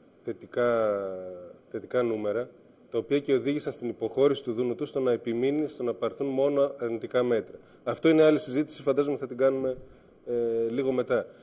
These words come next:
Ήδη, ε, έχουμε στοιχεία ότι είχαμε ρεκόρ προσλήψεων τον Απρίλιο από την Εργάνη. Προσλήψεων νέων εργαζομένων, ε, που δηλώθηκαν δηλαδή στο Μητρό του οαε,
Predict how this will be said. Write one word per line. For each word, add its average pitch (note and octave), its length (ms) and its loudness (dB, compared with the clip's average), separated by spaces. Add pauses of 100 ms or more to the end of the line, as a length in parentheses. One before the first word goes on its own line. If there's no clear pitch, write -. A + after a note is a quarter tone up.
(160)
Ήδη, D3+ 520 4
ε, D3 80 2
έχουμε D3+ 340 4
στοιχεία C#3+ 420 2
ότι D3 220 4
είχαμε C#3 340 0 (540)
ρεκόρ C3+ 380 2
προσλήψεων C3+ 840 0 (440)
τον B2 260 2
Απρίλιο B2+ 340 4
από - 80 -2
την B2 100 2
Εργάνη. A2+ 460 2 (240)
Προσλήψεων B2+ 500 0
νέων C3+ 240 6
εργαζομένων, B2 720 0 (680)
ε, C#3 100 2
που C3 200 -4
δηλώθηκαν C3 640 4
δηλαδή G#2 280 0
στο A2+ 160 -4
Μητρό A2 520 0 (480)
του A2 120 -6
οαε, G#2+ 340 2